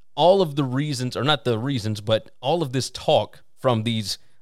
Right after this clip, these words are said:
anonymous sources that the Pac-twelve is not going to move off of their January first date at two P M Pacific time. They're just not gonna do it, which would mean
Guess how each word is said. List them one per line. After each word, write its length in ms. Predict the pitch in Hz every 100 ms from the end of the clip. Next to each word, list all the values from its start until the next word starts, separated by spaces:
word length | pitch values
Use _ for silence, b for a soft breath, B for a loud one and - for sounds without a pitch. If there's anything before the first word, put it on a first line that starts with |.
| -
anonymous 520 | 113 107 131 139 127
sources 580 | - 156 143 - 107 104 - - - -
that 340 | 120 113 110
the 60 | -
Pac-twelve 640 | - 208 - 185 113 104 - -
is 320 | 123 113 98
not 640 | 107 113 170 110 - - - - - - - -
going 380 | 120 139 156 127
to 440 | - 117 104 107 104 - - - - - -
move 340 | 123 170 135
off 160 | 123 123
of 120 | 113
their 100 | 117
January 420 | 107 120 120 113
first 280 | 101 117 95
date 240 | 120 101 -
at 160 | 110
two 160 | 95 117
P 180 | 113 107
M 120 | 104
Pacific 340 | 98 107 101
time. 260 | - 78 - - - -
They're 120 | - 123
just 180 | 120
not 200 | 120 123
gonna 140 | 110 113
do 140 | 92
it, 140 | - - - - - - -
which 240 | 131 -
would 140 | 127 131
mean 420 | 220 185 151